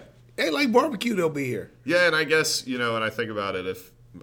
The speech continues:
Speaker 2: I would have got up at five A M and done an all-day practice for baseball 'cause that was my passion.
Speaker 1: Right.
Speaker 2: So you just gotta find
Speaker 1: Yeah.
Speaker 2: kids that have the passion.
Speaker 1: Yeah, and you find 'em, and it's, sometimes it's hard to get 'em not to wanna come. You're like, I, I mean, we have a kid right now, man. I mean,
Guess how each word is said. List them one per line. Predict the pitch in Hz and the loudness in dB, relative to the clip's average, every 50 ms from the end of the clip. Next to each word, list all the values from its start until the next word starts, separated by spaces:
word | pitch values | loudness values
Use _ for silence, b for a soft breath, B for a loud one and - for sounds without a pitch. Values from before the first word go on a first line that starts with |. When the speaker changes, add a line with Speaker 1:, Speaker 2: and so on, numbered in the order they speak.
| - - | -4 0
Speaker 2:
I | 107 113 117 | 0 2 2
would | 117 113 110 | 2 -2 -4
have | 104 | -4
got | 101 104 101 98 | -4 -4 -4 -4
up | 98 87 - | -4 -6 -6
at | 92 87 | -8 -8
five | - 92 90 90 90 | -6 -6 -6 -6 -6
A | 90 90 90 87 | -8 -8 -8 -10
M | 87 87 87 | -12 -12 -12
and | 85 85 85 82 82 - | -14 -14 -14 -16 -12 -10
done | 98 92 90 | -10 -10 -8
an | 87 87 | -10 -10
all-day | 85 90 87 90 85 | -10 -8 -8 -8 -8
practice | 82 - 98 85 80 - 85 78 | -6 -6 -6 -6 -6 -8 -12 -14
for | - 85 82 | -12 -16 -12
baseball | 80 87 87 78 - - 73 67 62 | -10 -10 -10 -10 -12 -14 -14 -16 -16
'cause | - - 85 87 | -16 -16 -12 -10
that | 95 90 | -8 -8
was | 87 - - | -8 -10 -10
my | 85 85 85 | -10 -12 -10
passion. | - - 85 85 | -8 -4 2 4
Speaker 1:
Right. | 185 - - - 156 | 4 6 6 4 2
Speaker 2:
So | 123 147 | 2 0
you | 143 | -2
just | 139 156 143 - | -2 -6 -6 -4
gotta | 147 139 135 | -4 -4 -4
find | - 135 131 - | -2 -2 0 0
Speaker 1:
Yeah. | - | 0
Speaker 2:
kids | 127 123 113 117 | -2 -4 -4 -2
that | 110 107 | -2 -2
have | 104 95 87 | -2 -4 -6
the | 87 | -12
passion. | - - 95 95 98 - 277 | -8 -6 -6 -4 -4 -2 0
Speaker 1:
Yeah, | 320 339 349 311 254 196 139 | 0 0 0 0 0 0 -2
and | 135 127 165 175 180 185 | -2 -2 0 0 0 0
you | 208 208 | -2 -2
find | 190 214 190 208 220 220 | 0 2 2 2 4 2
'em, | 247 233 185 | 2 0 0
and | 156 147 135 123 120 - B B B B B B B B _ | 0 -2 -2 -4 -8 -12 B B B B B B B B _
it's, | 180 202 - - - - - - 151 | 2 2 2 0 -4 -10 -14 -12 -8
sometimes | - - - - - - 285 233 214 180 180 | -6 -2 -2 -2 2 4 4 6 6 4 2
it's | 175 | -2
hard | 190 196 208 220 220 | 2 4 6 6 6
to | 202 202 | 4 6
get | 175 208 208 | 6 6 6
'em | 196 185 175 | 6 4 2
not | 185 185 180 185 - | 0 0 -2 -2 -4
to | 147 | -6
wanna | 135 151 160 147 135 120 | -4 -4 -6 -6 -6 -6
come. | - 180 254 302 226 156 131 | -6 -4 -4 -4 -4 -4 -4
You're | 135 147 | -4 -2
like, | 165 165 147 | -2 -2 -2
I, | 143 147 - B B B B B B B | -2 -4 -6 B B B B B B B
I | - | 6
mean, | 214 220 202 | 8 10 10
we | 220 269 | 10 10
have | 277 302 277 208 | 8 8 6 2
a | 175 | 0
kid | - - 214 190 180 | 4 10 10 10 10
right | 165 160 147 135 135 | 10 6 6 6 4
now, | 165 220 285 262 | 0 -2 -2 -2
man. | 156 147 143 127 127 | 0 0 0 0 0
I | 156 311 | -2 -4
mean, | 247 127 107 92 87 | -4 -6 -6 -8 -10